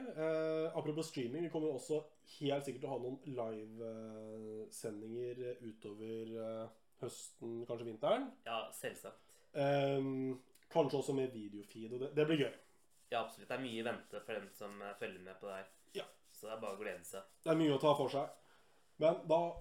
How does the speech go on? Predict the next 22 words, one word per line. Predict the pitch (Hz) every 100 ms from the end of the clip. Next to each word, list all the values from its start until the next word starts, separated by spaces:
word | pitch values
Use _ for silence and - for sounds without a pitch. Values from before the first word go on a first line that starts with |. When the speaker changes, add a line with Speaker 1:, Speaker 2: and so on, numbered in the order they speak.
| -
Speaker 1:
håper | 196 165 - -
vi | 123 139
at | 147 143 139
dere | 139
også | 139 - 131 131 - -
hører | 143 107
på | - 123
oss | - -
neste | 151 160 - - 131 110
uke. | 143 196 208
Takker | - 170 - 120
for | - 139
oppmerksomheten, | 135 113 104 - 120 113 110 - 180
selv | 156 123
om |
det | 131
sikkert | 127 117 120
var | 131
vanskelig | 139 113 - - - 117 185 170
å | 151
høre | 147 120 113 135 131
den | 131 131 139